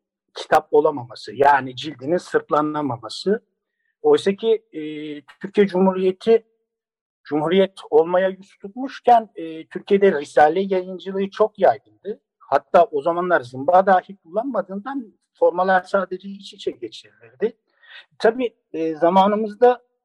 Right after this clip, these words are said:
e, şekilcilik, e, böyle ayrı bir sanat dalı oldu.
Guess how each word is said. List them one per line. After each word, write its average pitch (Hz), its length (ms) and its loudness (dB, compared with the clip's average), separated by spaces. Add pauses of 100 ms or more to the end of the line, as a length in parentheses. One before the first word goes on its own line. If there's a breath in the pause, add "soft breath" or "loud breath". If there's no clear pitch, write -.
(300)
e, 151 340 -10
şekilcilik, 185 840 -10 (640)
e, 135 140 -2 (120)
böyle 151 200 6
ayrı 170 280 4
bir 208 60 -12
sanat - 500 -4
dalı 180 280 -6
oldu. 156 420 -10